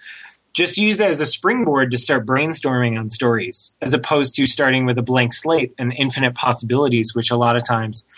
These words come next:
I end up coming back with stories where they're like, "No, well, I guess that doesn't fit the mark for X, Y, or Z."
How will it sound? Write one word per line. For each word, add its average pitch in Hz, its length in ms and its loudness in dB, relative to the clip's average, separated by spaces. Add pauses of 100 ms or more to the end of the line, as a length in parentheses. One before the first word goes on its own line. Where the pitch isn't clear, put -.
(300)
I 135 80 -2
end 135 120 2
up 123 100 -2
coming 139 280 0
back 120 300 0
with 117 340 -4 (840)
stories 151 520 -2
where 143 100 0
they're 151 100 0
like, 151 180 -2
"No, 262 440 0
well, 240 140 0
I 226 100 0
guess 269 220 -4
that 208 220 -2
doesn't 165 300 -4
fit 160 160 -6
the 151 80 -4
mark 131 280 -2
for 135 140 -2
X, 123 160 -2
Y, 127 140 0
or 113 100 0
Z." 113 500 0